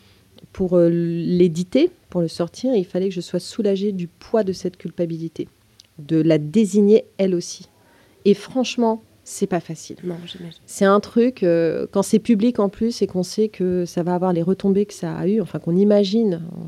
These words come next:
Speaker 1: je me doutais bien que ce livre allait faire du bruit, pas autant, hein, mais, euh, je me doutais bien. Donc ça, c'était, pour moi, il, c'était un,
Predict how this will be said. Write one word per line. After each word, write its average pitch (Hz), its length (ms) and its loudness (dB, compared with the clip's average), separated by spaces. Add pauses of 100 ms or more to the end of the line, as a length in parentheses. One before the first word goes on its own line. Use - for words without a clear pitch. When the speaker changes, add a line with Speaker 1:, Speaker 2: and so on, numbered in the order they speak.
(180)
Speaker 1:
je 160 140 -10
me 170 60 -2
doutais 165 260 -2
bien 202 140 2
que 202 80 -6
ce - 80 -6
livre 165 220 -6
allait 160 120 -6
faire 160 180 -4
du 170 120 0
bruit, 180 240 2
pas 190 160 2
autant, 147 320 0
hein, 156 120 -6
mais, 151 240 -6
euh, - 60 -8 (460)
je 175 140 -4
me 175 40 2
doutais 175 260 0
bien. 185 200 2 (420)
Donc 196 140 6
ça, 269 200 4
c'était, 214 380 4
pour 196 200 0
moi, 220 240 6
il, 185 200 -2
c'était 196 380 0
un, 170 380 0